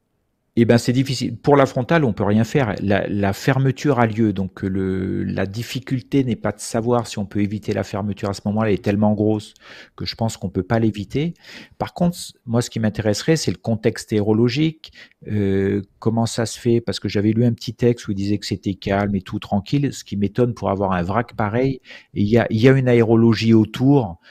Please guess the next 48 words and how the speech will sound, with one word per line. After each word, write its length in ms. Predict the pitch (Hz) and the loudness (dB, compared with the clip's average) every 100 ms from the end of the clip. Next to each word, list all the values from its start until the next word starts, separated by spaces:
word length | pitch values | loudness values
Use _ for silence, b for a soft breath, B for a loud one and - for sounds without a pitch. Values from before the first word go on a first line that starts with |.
| b - | b -10
en 100 | 98 | -6
fait, 300 | - 127 - | 0 0 0
qui 120 | - | -10
est 20 | |
pas 420 | - 117 110 101 - | -2 0 0 -2 -2
anodine, 580 | 107 107 107 120 117 98 | -2 0 0 -2 -4 -6
qui 100 | 92 | -8
est 60 | - | -6
pas, 300 | 104 104 92 | -4 -2 -2
euh, 300 | 90 82 - _ | -4 -8 -12 _
inerte, 640 | 117 110 120 113 - - - _ | -2 2 2 0 -6 -20 -20 _
euh, 80 | 127 - _ - | -20 -20 _ -4
comme 200 | 110 104 | -2 0
on 80 | 98 | -2
pourrait 260 | - 98 | -2 -2
le 80 | 95 | -2
penser, 400 | - 98 - 113 | -2 -6 -4 -2
non, 120 | 101 | 0
non. 200 | 107 98 - B B B | 0 -2 -4 B B B
Et 160 | 107 107 | 0 2
le 100 | 107 | 2
fait 240 | - 131 | 2 0
qu'il 220 | - 104 | 0 0
va 160 | 101 123 | 4 2
poser, 600 | - 117 110 117 143 - | 2 0 2 0 0 0
il 140 | 104 | 2
arrive 380 | 104 107 123 120 | 2 2 -2 -4
bras 320 | 107 107 117 | -2 2 2
haut. 180 | 110 104 B B B | 2 -2 B B B
Donc 140 | - - | -6 -2
la 80 | |
question 340 | 120 127 - 151 | 0 0 -2 -4
serait, 480 | - 127 120 147 - | 0 0 2 0 0
est-ce 200 | 127 - | -2 -2
qu'autour 520 | 143 139 - 151 135 | -2 -4 0 0 0
déjà 360 | 113 113 127 123 | 0 0 0 0
l'aérologie 500 | 101 104 110 110 120 | 0 0 0 0 -2
était 220 | 110 98 | -2 -6
turbulente ? 720 | - 107 107 110 127 165 - - B B - | -6 -4 -2 0 -2 -4 -10 -20 B B -10
Pour 140 | 113 | -8
savoir 420 | - 139 151 156 | -2 -2 0 -2
si 340 | - - 131 120 | -6 -4 -4 -2
arriver 480 | 131 127 135 127 131 | -2 -2 -2 0 2
bras 300 | 117 113 127 | 2 2 4
haut 180 | 131 131 | 2 0
dans 140 | 110 | -2
ce 120 | 104 | -4
type 180 | - 117 | -8 -12